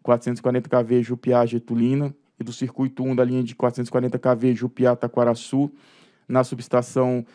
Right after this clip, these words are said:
Marechal Rondon, deveria ter sido caracterizado como pendência impeditiva própria, uma vez que, conforme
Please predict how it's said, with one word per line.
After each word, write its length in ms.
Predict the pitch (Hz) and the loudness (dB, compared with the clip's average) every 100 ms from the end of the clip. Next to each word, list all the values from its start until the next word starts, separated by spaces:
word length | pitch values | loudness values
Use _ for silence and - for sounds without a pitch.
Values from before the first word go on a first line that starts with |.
| _ _ | _ _
Marechal 480 | 127 127 123 - 123 | 2 2 2 2 2
Rondon, 580 | 127 120 117 131 143 123 | 2 0 2 2 2 2
deveria 480 | 131 123 123 135 | 2 4 4 4
ter 240 | 123 - 131 | 2 0 -2
sido 380 | - 131 135 147 | 0 0 0 0
caracterizado 800 | 123 127 - 127 127 117 123 123 | 0 0 0 0 0 2 2 0
como 240 | 127 123 | -4 -4
pendência 420 | 127 123 123 120 | -2 0 0 -2
impeditiva 540 | 123 127 117 - 117 113 | -4 -4 -6 -6 -4 -4
própria, 420 | - 131 135 131 | 2 2 2 0
uma 120 | 127 | -4
vez 260 | 117 135 131 | 0 0 0
que, 140 | 131 | -6
conforme 640 | 127 127 - 131 135 135 | -4 -8 -2 0 2 -2